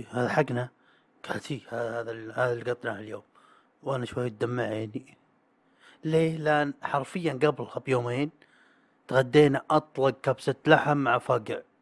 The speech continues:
وعندي توثيق لها كذلك. بس عليكم ما راح تكذبونه. لكن <laughs> لكن أرسلته بالخاص بالسناب لعمي وكم شخص من أخويانا بالرياض والمدينة وزي كذا. وماتوا بحسرتهم. طبعًا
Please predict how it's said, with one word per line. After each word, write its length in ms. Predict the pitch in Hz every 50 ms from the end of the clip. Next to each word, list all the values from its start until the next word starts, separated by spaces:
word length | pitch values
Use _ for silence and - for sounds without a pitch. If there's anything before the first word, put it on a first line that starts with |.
| _ _ -
وعندي 460 | - 135 127 131 147 151 147 143 135
توثيق 480 | - 143 135 127 - 139 139 - - 131
لها 220 | 131 131 139 135
كذلك. 880 | 131 - - 139 123 131 139 139 135 131 127 131 131 - - - - - _ _ _ _ _ _ _ _ _ _ _ _ _ -
بس 320 | - 131 131 - - - 143
عليكم 600 | 135 131 143 156 147 143 - - 139 143 139 135
ما 80 | 131
راح 140 | 131 127 -
تكذبونه. 760 | - 143 120 123 120 120 120 123 120 120 117 107 101 - - - _ _ _ _ -
لكن 560 | 120 135 143 143 - - - 151 160 165 190 180 139 - - - - 151 131 - - 104 92 - _ _ _
<laughs> 840 | _ _ - - - - - - - _ - - _ _ _ _ _
لكن 300 | 135 127 117 - - 139
أرسلته 440 | 135 131 - - 156 139 123 - 127
بالخاص 460 | 117 123 107 - - 131 120 - -
بالسناب 480 | - 107 - - 139 131 127 120 113 123
لعمي 460 | 117 104 127 139 135 131 127 131 131
وكم 260 | 123 - - 131 120
شخص 280 | - - 120 - - -
من 60 | 120
أخويانا 520 | 107 - - 131 127 127 123 120 117 117
بالرياض 640 | 110 - 123 113 113 113 113 107 110 110 110 110 -
والمدينة 760 | 120 117 117 113 113 117 120 107 - 117 113 113 110 113 113
وزي 200 | 110 107 120 113
كذا. 400 | - - 123 117 113 117 113 110 - _ _ _ _ _ - _ _ _ _ _ _ _ -
وماتوا 440 | 117 120 127 147 147 143 - 147 131
بحسرتهم. 640 | 107 - 135 - - 107 98 - - - 113 110 127 - _ _ -
طبعًا 480 | 165 175 143 120 113 131 147 160 180